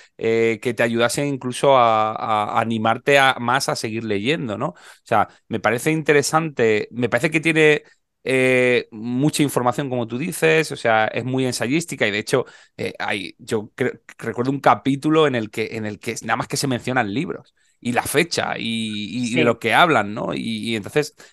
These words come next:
Speaker 1: me parece que la autora quiere en muchos casos volcar en, en la obra, ¿no? Todo ese conocimiento o todo eso que ha investigado.
Speaker 2: Sí, sí, sí, sí.
Speaker 1: Pero claro, eh, bueno, y, y hablar de procesos, eh, pues eso, de, en Ginebra, en, en Francia, en,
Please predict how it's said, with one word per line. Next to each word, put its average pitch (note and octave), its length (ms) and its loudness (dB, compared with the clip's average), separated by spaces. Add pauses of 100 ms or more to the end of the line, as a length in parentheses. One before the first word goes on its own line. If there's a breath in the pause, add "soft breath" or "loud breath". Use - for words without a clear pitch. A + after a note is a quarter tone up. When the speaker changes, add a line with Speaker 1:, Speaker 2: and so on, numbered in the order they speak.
Speaker 1:
me - 80 -12
parece A2+ 240 2
que D3 80 2
la D3 80 8
autora C#3 400 4
quiere C3+ 200 -2
en C3 80 -4
muchos C3 260 -6
casos C#3 300 -2
volcar B2 840 2 (260 soft breath)
en, A2 340 -6
en A#2+ 180 0
la A2 160 4
obra, C3+ 220 6
¿no? C3+ 180 0
Todo C3+ 240 6
ese C#3+ 340 2
conocimiento C3 800 0
o A2 100 0
todo B2 200 2
eso B2+ 180 -2
que B2 80 -4
ha - 20 0
investigado. C3 760 4
Speaker 2:
Sí, F#3+ 40 4
sí, G#3 280 8
sí, G3 360 2
sí. - 220 -2 (440)
Speaker 1:
Pero B2+ 280 0
claro, D3 420 4
eh, A2 480 -4
bueno, D#3 220 2
y, G#2+ 80 -4 (180)
y A2 80 0
hablar A2 240 0
de D#3+ 120 6
procesos, D#3+ 840 2
eh, G#2+ 600 -6
pues - 200 -10
eso, B2 220 -2
de, G#2+ 300 0
en B2 60 -4
Ginebra, D#3 1120 4
en, A#2 420 -4
en A2 180 -4
Francia, D#3 1080 4
en, A#2 560 -4